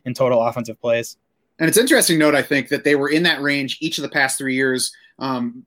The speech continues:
Speaker 2: before that, his first five seasons in Kansas City, Andy Reid, the offense didn't crack fifty-nine percent in pass. So clearly
Speaker 1: <laughs>
Speaker 2: he has adjusted what, what the plan is for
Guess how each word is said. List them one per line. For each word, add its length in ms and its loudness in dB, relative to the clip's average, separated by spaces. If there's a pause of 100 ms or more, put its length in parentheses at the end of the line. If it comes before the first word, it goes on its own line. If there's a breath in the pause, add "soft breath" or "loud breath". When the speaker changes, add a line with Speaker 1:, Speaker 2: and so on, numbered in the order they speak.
(160)
Speaker 2:
before 480 2
that, 380 2
his 160 -2
first 340 0
five 300 0
seasons 360 -2
in 120 -4
Kansas 320 -4
City, 240 -2
Andy 180 -4
Reid, 320 -2 (280 soft breath)
the 280 -4
offense 380 2
didn't 340 0
crack 340 0
fifty-nine 600 -4
percent 480 -6 (200 soft breath)
in 140 -8
pass. 300 -2
So 140 0
clearly 800 4 (100)
Speaker 1:
<laughs> 100 -2
Speaker 2:
he 160 4
has 200 2
adjusted 920 -2
what, 360 -2 (180)
what 220 2
the 80 0
plan 400 -2
is 320 -2
for 680 2